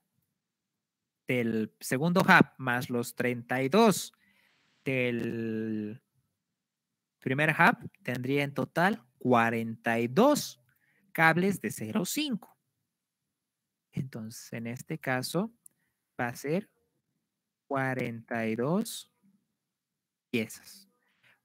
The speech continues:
Paso al siguiente, que en este caso va a ser el conector R J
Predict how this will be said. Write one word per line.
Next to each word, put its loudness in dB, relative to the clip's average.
Paso 6
al 4
siguiente, 0
que -10
en -6
este -6
caso -2
va -2
a -8
ser -8
el -4
conector -4
R 0
J -4